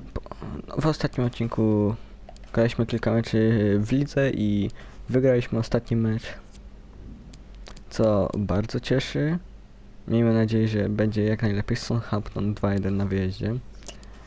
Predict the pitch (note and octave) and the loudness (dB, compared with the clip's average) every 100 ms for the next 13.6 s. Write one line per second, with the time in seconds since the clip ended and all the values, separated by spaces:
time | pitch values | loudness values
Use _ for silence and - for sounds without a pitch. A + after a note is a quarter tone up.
0 | - - - B2 C#3 D3+ C3 - B2+ C3+ | -18 -8 -4 -2 -2 -2 -2 -2 -2 -2
1 | - - C3+ - - - - - - - | -4 -2 -2 -2 -10 -16 -14 -14 -16 -16
2 | - - - - B2+ D3+ F3+ F3 D#3+ D3 | -16 -14 -14 -4 2 4 4 4 2 0
3 | D#3 - - C3 E3 D3 C3+ C3+ C#3+ B2+ | -4 -10 -2 2 4 4 4 4 4 2
4 | - B2+ - A#2+ A2+ - - - - B2+ | 0 -2 2 2 2 -2 -8 -12 -2 0
5 | A#2 A#2 - - - - - - A#2 A2 | 2 0 -6 -12 -18 -16 -14 0 4 4
6 | G#2+ - - - - - - - - - | 2 -4 -12 -14 -16 -16 -16 -16 -18 -18
7 | - - - - - - - - - - | -18 -18 -18 -18 -18 -16 -16 -18 -18 -18
8 | - - - - - - - - F3 - | -18 -18 -20 -20 -20 -20 -12 -4 -4 0
9 | E3 D#3 D#3 A#2+ A#2+ - C#3 C#3+ C#3 - | 4 4 4 2 0 0 2 2 0 -2
10 | - - B2+ - - - - - - - | -4 -2 -4 -8 -18 -20 -20 -18 -18 -18
11 | - - - - - - - - - - | -18 -18 -18 -18 -18 -16 -16 -18 -12 -2
12 | A#2 F#2+ G2+ A2 G#2+ G#2+ C3 - - - | 2 2 2 2 2 2 0 -2 -4 0
13 | A2 C#3 - C3 C3+ | 0 -2 -4 -6 -6